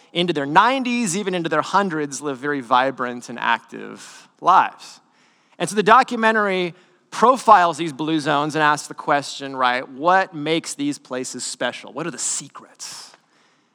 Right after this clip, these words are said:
And the secrets aren't surprising. Don't eat junk, eat real food, don't sit around, be active, don't be isolated, live in community, have faith, have some greater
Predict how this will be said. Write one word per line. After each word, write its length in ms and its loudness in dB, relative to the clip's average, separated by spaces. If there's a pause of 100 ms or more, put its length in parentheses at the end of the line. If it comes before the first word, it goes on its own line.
And 260 4
the 60 2
secrets 420 2
aren't 200 4
surprising. 800 0 (100)
Don't 240 2
eat 140 -4
junk, 420 2 (840)
eat 160 -12
real 240 -6
food, 760 -6 (760)
don't 180 0
sit 220 2
around, 760 6
be 140 0
active, 720 4
don't 220 0
be 100 2
isolated, 880 2
live 200 0
in 100 -2
community, 760 -4 (420)
have 220 2
faith, 760 -2
have 220 -6
some 240 -4
greater 360 -2